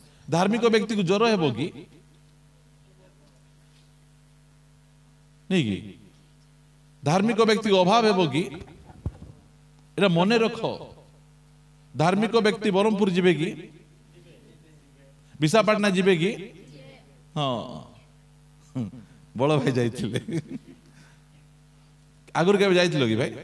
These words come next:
ରକ୍ ଜ୍ୱର ହେଲେ ଯିବାର। ମୁଁ, ଆ, କେବେ ମିଶା କୋଉ ଗୋଟେ ଜାଗାକୁ ମିଶା ମୋର ପଇସା ଖର୍ଚ୍ଚ କରି ଯାଇନି।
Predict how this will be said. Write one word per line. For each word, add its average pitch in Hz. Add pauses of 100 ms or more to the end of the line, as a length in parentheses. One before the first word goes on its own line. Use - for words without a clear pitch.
(1080)
ରକ୍ 175
ଜ୍ୱର 175
ହେଲେ 185
ଯିବାର। 156 (1400)
ମୁଁ, 220 (640)
ଆ, 123 (640)
କେବେ 160
ମିଶା 196
କୋଉ 202
ଗୋଟେ 202
ଜାଗାକୁ 165
ମିଶା 151
ମୋର 147
ପଇସା 143
ଖର୍ଚ୍ଚ 127
କରି 107
ଯାଇନି। 90